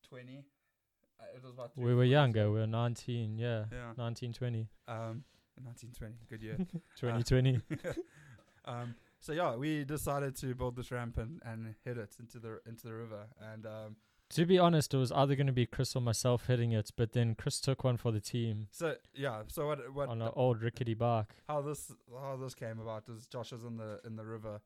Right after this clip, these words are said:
Speaker 1: um, f-, checking out to make sure that there's nothing in the way, like no logs or whatever, when we went over. And, uh,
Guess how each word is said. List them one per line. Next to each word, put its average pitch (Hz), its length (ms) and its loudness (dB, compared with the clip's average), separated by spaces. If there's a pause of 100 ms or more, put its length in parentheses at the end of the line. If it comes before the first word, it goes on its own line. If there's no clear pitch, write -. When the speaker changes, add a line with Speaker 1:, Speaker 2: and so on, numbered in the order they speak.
(360)
Speaker 1:
um, 104 360 -14 (480)
f-, - 140 -18
checking 127 320 -10
out 117 260 -8 (100)
to 127 60 -12
make 113 240 -10
sure 123 180 -8
that 110 140 -6
there's 107 160 -8
nothing 107 300 -6
in 107 100 -6
the 104 80 -6
way, 104 260 -6
like 101 120 -10
no 107 120 -6
logs 104 320 -10
or 110 40 -8
whatever, 104 300 -8
when 107 240 -10
we 107 60 -8
went 107 220 -10
over. 110 280 -6 (460)
And, 104 300 -10
uh, 104 180 -12